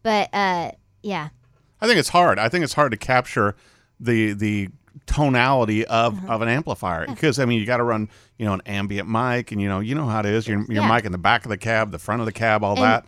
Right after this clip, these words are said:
Speaker 1: what mic for what amp, and
Speaker 2: Exactly.
Speaker 1: yeah, how loud, how soft.
Speaker 2: So, and then you're also doing recording for other artists and everything coming in the studio, right? Or is it just, like,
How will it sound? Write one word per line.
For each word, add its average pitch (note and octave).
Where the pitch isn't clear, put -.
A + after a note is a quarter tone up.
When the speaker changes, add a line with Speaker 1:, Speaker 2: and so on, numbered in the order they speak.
Speaker 1:
what B3
mic A#3
for F3+
what -
amp, A3+
and E3
Speaker 2:
Exactly. G#2
Speaker 1:
yeah, B2
how A3+
loud, A#3
how G#3+
soft. A#3
Speaker 2:
So, D#3
and C#3+
then C#3+
you're G3+
also F3
doing B2
recording A#2+
for A2+
other F3
artists G2+
and G#2+
everything G2
coming G#2+
in C3
the C3
studio, D#2+
right? F#2
Or A2
is G2
it G#2+
just, A2
like, G#2+